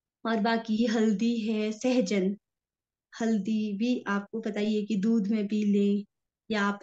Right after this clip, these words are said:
ऐसे भी खा रहे हैं, कच्ची हल्दी है, खाने में खा रहे हैं, तो वो आपके लिए वरदान है।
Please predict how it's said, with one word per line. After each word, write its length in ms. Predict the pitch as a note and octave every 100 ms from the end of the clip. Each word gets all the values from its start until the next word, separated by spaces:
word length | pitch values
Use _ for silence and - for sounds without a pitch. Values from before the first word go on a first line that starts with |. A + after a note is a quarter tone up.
| -
ऐसे 300 | G#3+ G#3+ G#3+
भी 140 | G#3
खा 220 | G3+ G3+
रहे 140 | G3+ G3+
हैं, 100 | G#3
कच्ची 360 | A3 A3 A3
हल्दी 440 | G#3 G#3+ G3+ A3 G#3+
है, 220 | F#3+ G3 _ _ _ -
खाने 340 | - G#3+ G#3 G#3
में 160 | A3
खा 220 | G#3+ A3
रहे 140 | G3+ G#3+
हैं, 120 | G#3
तो 100 | C#4+
वो 460 | D4 C#4 B3+ A3 A3+ _ _ _ _ A3
आपके 360 | A3 - A#3+
लिए 420 | A#3 A3 A3 A3 - _ G3+
वरदान 520 | A3+ G3 G#3+ G3+ G3+
है। 180 | E3+